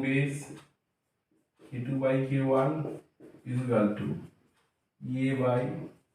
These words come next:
two point three zero three into R one by T one minus one by T two। ওকে, এটা কত বলেছে বলো? K two by K one কত বলেছে? four। Ten base four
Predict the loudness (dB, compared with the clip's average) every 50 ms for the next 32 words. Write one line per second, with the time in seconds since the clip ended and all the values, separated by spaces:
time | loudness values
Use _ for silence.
0 | _ _ _ _ -20 -20 -20 _ -20 -20 _ _ _ _ _ _ _ _ -12 -10
1 | -8 -4 2 4 4 4 4 2 0 -2 0 0 2 2 2 0 0 -2 -2 -2
2 | -2 -2 -2 -4 -6 -10 -18 _ _ _ _ -12 -6 -2 0 2 4 4 6 6
3 | 4 4 4 2 -4 -8 -16 _ _ _ _ _ _ _ _ -12 -12 -12 -10 -10
4 | -6 -2 0 2 2 4 6 6 6 4 4 2 0 2 2 4 4 4 4 4
5 | 2 0 -4 -6 -10 -14 -18 -14 -10 -6 -2 0 2 4 4 4 4 4 2 2
6 | 2 2 4 4 4 2 2 0 -4 -6 -6 -8 -10 -12 -16 -20 _ _ _ _
7 | _ _ _ _ _ _ _ _ _ _ _ _ -10 -6 0 2 2 2 2 -2
8 | -6 -10 -14 -20 _ _ _ _ _ _ _ -6 -4 0 2 2 4 4 4 4
9 | 4 2 2 2 2 2 2 2 2 0 0 -2 -2 -4 -4 0 2 2 4 4
10 | 4 4 2 2 2 2 2 4 4 4 2 4 4 4 4 2 2 0 -2 -4
11 | -2 0 2 2 2 0 -2 -8 -12 -18 _ _ _ _ _ _ _ _ _ _
12 | -14 -8 -6 -2 0 2 4 4 4 4 2 -2 -2 0 2 2